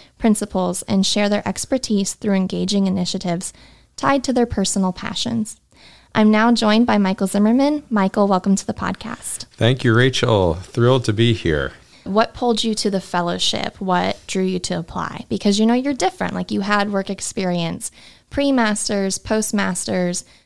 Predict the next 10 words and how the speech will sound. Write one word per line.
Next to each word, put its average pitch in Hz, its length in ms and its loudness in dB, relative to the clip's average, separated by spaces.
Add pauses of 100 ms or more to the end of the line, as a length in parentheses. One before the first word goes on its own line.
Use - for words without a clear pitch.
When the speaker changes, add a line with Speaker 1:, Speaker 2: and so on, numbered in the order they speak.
Speaker 1:
So 226 180 2
when 208 160 4
did 247 160 4
you 247 100 2
discover 196 480 0
this 190 220 -2
fellowship 180 600 -2
and, 180 140 0
like, 170 220 -2
what, 185 320 -2